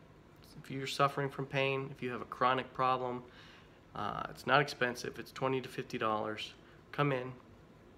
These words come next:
Plan on coming twice a week for three or four weeks. You won't spend a lot of money, and you're gonna find out that you're feeling better,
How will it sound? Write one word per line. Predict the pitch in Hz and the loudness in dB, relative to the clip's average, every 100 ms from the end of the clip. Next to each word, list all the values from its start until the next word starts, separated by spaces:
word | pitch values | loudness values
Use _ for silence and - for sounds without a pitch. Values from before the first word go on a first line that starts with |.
| - | -8
Plan | - 135 | 0 2
on | 131 | 2
coming | - 127 123 | 0 0 -2
twice | 120 143 139 - | 0 0 2 0
a | |
week | 135 139 | -2 -2
for | 135 - | -4 -8
three | - 135 | -4 -4
or | |
four | 127 135 131 | -2 -2 -2
weeks. | 131 123 - | -2 -4 -4
You | 139 | -2
won't | 139 156 | 0 0
spend | 147 147 139 | 0 2 2
a | |
lot | 135 127 | 4 2
of | |
money, | 131 143 160 - - - - | 2 2 0 -6 -20 -20 -14
and | 120 | -8
you're | 120 | -4
gonna | 135 | -2
find | 131 131 127 | -2 -2 -2
out | 120 | -4
that | 120 104 | -6 -10
you're | |
feeling | 110 - 123 117 | -10 -6 -4 -4
better, | 104 98 | -4 -6